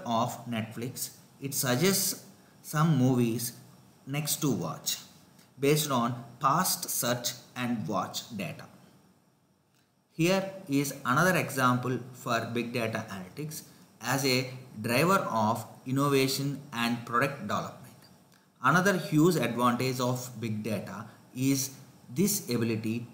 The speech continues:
to help companies innovate and redevelop their products. Example,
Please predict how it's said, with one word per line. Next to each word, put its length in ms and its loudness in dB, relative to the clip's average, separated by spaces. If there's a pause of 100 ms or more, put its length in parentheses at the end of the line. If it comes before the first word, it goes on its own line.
to 100 -2
help 420 0
companies 600 0 (240)
innovate 600 2 (140)
and 200 0
redevelop 720 2
their 200 0 (280)
products. 680 -6 (2000)
Example, 600 2